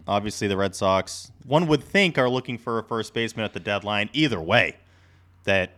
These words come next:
you know, can help a little bit or that maybe has a little bit of control. Maybe someone that's got a year left after this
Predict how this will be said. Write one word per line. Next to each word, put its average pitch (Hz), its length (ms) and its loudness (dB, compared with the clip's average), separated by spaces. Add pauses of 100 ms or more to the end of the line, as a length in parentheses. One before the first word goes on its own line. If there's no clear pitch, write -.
(240)
you 101 120 -4
know, 80 160 -4
can 90 140 -10
help 104 280 2
a - 40 0
little 107 180 0
bit 107 320 2
or 92 100 -4
that 90 160 -2
maybe 98 280 2
has 98 200 2
a 87 60 -6
little 95 140 0
bit 90 140 -2
of 85 80 -6
control. 117 720 -2
Maybe 113 240 0
someone 110 280 -4
that's 95 100 -12
got 101 140 -2
a 87 60 -6
year 101 360 -2
left 101 320 0
after 110 220 0
this 123 360 -4